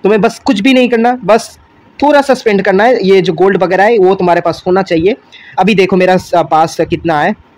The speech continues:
मैं दिखाता हूँ मेरे पास जितने भी, अ, essence है, spirit essence। तो हाँ, इधर देख सकते हो आप लोग, यहाँ पर मेरे पास चार हज़ार छः सौ पचपन essence है।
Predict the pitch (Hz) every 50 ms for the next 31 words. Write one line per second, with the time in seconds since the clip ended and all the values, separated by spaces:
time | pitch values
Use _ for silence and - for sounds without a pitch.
0 | _ _ _ _ _ _ _ - - - - 160 156 151 147 147 147 143 - 151
1 | 156 185 196 180 156 156 - - 151 151 147 - 151 - 160 156 151 156 151 151
2 | 147 143 139 135 135 135 - - 160 - - 170 156 - 156 160 196 190 _ _
3 | _ _ _ _ _ _ _ - - - 180 175 175 175 156 151 160 170 185 -
4 | - - _ _ - - _ _ _ _ _ _ _ 196 185 180 160 160 165 143
5 | 131 165 165 185 196 190 170 160 175 180 175 - 202 190 - 202 190 180 165 165
6 | 165 190 202 - - - 180 170 170 165 190 180 175 180 185 190 208 196 - -
7 | - - 214 202 220 240 240 214 160 175 165 170 170 170 180 202 196 - - -
8 | - 180 190 185 - - 220 214 208 - 208 196 - - - - 226 220 196 156
9 | 151 - - - _ _ _ _ _ _ _ _ _ _ _ - 170 165 - 160
10 | 147 135 - 117